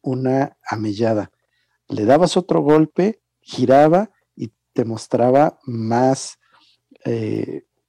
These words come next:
más deteriorada la arma-, la armadura. Y le dabas el tercero y ya se veía así toda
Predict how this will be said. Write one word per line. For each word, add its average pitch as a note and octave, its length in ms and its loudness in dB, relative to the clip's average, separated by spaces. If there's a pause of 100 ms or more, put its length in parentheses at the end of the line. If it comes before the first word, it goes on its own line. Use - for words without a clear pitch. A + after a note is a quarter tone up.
(680)
más C3+ 220 2
deteriorada B2+ 680 4
la A#2+ 120 0
arma-, A2 300 -6
la A#2 140 0
armadura. A2 500 -2 (300)
Y A#2 100 -2
le A2 120 4
dabas D#3 280 4
el A#2 160 2
tercero F3+ 720 0 (240)
y B2 160 -6
ya C3 160 2
se C3 140 -2
veía A#2+ 240 0
así B2+ 160 -4
toda A2+ 600 0